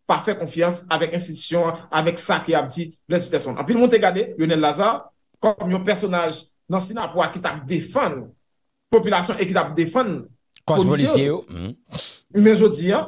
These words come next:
Speaker 1: l'on attendait Lionel Lazare, où elle rentrait dans une spirale, il rentrait dans une situation qui prend par la plus fragilisée pour la population dans divers axes qu'il a fait.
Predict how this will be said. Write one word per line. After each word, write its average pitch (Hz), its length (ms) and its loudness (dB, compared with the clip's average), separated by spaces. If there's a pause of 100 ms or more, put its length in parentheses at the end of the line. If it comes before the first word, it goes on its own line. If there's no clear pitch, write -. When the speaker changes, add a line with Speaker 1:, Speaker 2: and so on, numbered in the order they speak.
(100)
Speaker 1:
l'on 175 120 2
attendait 185 340 2
Lionel 170 280 0
Lazare, 160 460 -2 (220)
où 180 140 2
elle 170 100 0
rentrait 208 220 0
dans 190 80 -2
une 180 80 -6
spirale, 160 440 -4 (180)
il 180 100 0
rentrait 196 180 2
dans 196 80 -2
une 180 60 -8
situation 175 520 -4
qui 160 440 -6
prend 190 300 0 (260)
par 175 120 2
la 160 160 0
plus - 280 -4
fragilisée 202 880 0
pour 208 80 -2
la 180 80 2
population 165 400 2
dans 170 80 0
divers 156 240 -2 (100)
axes 170 240 -4
qu'il 151 140 -4
a 123 100 -4
fait. - 260 -8